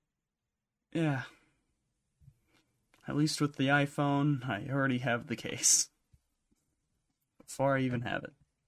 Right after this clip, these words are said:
Yeah, fucking Atomic Heart looks great. I love, s-, I hope it's not broken, 'cause I like all the little gameplay mechanics we've seen, and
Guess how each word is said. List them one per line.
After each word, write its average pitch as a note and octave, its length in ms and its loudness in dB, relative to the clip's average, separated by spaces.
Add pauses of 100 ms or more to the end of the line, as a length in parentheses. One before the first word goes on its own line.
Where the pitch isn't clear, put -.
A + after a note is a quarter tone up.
(2250)
Yeah, C3+ 200 2 (100)
fucking E3 480 0
Atomic D#3+ 380 0
Heart A#2 280 0 (200)
looks - 440 -4
great. F2+ 360 -6 (320)
I A2 100 -6
love, A#2 480 -6 (800)
s-, - 180 -14 (1120)
I B2+ 80 -2
hope B2+ 240 0
it's - 180 -6
not F#2+ 180 -6
broken, A#2 420 -10 (180)
'cause - 260 -8
I B2 120 -2
like D3+ 200 0
all C#3+ 160 2
the C3 280 -2
little A#2+ 300 -2
gameplay A2 480 -2
mechanics A#2+ 480 -4
we've A#2+ 180 -4
seen, A#2 360 0
and G2 160 -4